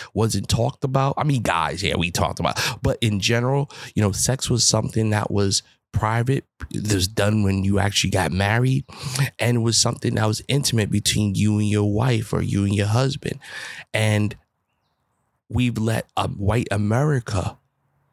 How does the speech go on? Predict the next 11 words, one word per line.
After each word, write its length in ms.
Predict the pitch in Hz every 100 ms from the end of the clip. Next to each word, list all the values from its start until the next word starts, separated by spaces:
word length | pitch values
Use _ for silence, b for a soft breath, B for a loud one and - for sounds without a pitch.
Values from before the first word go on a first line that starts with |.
| _ _ _ _ -
mess 420 | 107 113 120 -
up 180 | 120 113
our 160 | 101 101
idea 400 | 104 101 95 92
of 40 |
what 180 | 92 90
sexual 380 | - 98 - 87
connection 520 | - 92 95 - 92
between 380 | 87 - 90 85
us 220 | 98 -
is. 340 | 98 - -